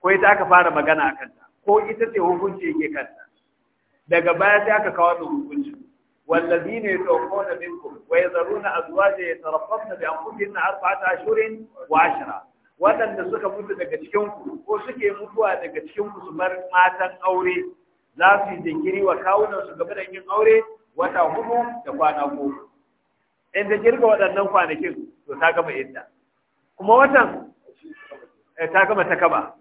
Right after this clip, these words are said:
Dai, to da, da idda da ta kaba da abu ɗaya ne.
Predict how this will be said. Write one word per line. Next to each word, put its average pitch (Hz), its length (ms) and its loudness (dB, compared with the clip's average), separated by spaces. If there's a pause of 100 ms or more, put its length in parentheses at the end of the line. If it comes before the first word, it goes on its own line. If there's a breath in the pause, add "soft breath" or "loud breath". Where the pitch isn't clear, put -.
(500)
Dai, 165 300 4 (400)
to 156 140 -4
da, 156 200 -6
da 151 100 -10 (120)
idda 202 260 6 (580)
da 151 140 -4
ta 202 80 6
kaba 190 240 2
da 180 160 0
abu 156 140 0
ɗaya 147 320 -4
ne. - 100 -12